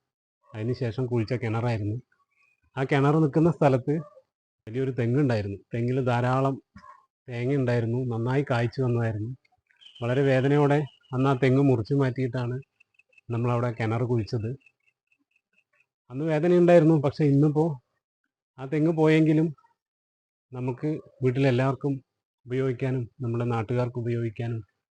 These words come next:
ഒക്കെയായിട്ട് അതിൽ ധാരാളം വെള്ളമുണ്ട്. അത് വലിയൊരു അനുഗ്രഹമാണ്. അപ്പൊ നമ്മൾ ആ കിണറിൽ ഉപയോഗിക്കാനുള്ള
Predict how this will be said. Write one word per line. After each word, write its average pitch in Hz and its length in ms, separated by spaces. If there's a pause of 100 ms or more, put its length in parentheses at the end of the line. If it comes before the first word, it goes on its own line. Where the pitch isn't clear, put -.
(280)
ഒക്കെയായിട്ട് 117 500 (380)
അതിൽ 117 180
ധാരാളം 113 460
വെള്ളമുണ്ട്. 113 460 (1160)
അത് 104 140
വലിയൊരു 123 300
അനുഗ്രഹമാണ്. 117 480
അപ്പൊ 117 240
നമ്മൾ 139 160
ആ 156 120
കിണറിൽ 151 500 (840)
ഉപയോഗിക്കാനുള്ള 139 540